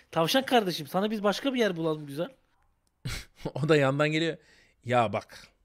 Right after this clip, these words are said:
Speaker 2: bura çok iyi. Niye? Çünkü ben burayı buldum. Arkadaşlarım bana burayı gösterdi. Biz feyler yolculuk etmede pek iyi değiliz.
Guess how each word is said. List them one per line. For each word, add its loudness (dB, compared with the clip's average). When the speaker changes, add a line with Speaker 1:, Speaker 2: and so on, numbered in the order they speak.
Speaker 2:
bura 0
çok -4
iyi. -2
Niye? 2
Çünkü -6
ben 2
burayı 0
buldum. -12
Arkadaşlarım -6
bana -4
burayı -4
gösterdi. -12
Biz -10
feyler 2
yolculuk 0
etmede -4
pek -12
iyi -6
değiliz. -8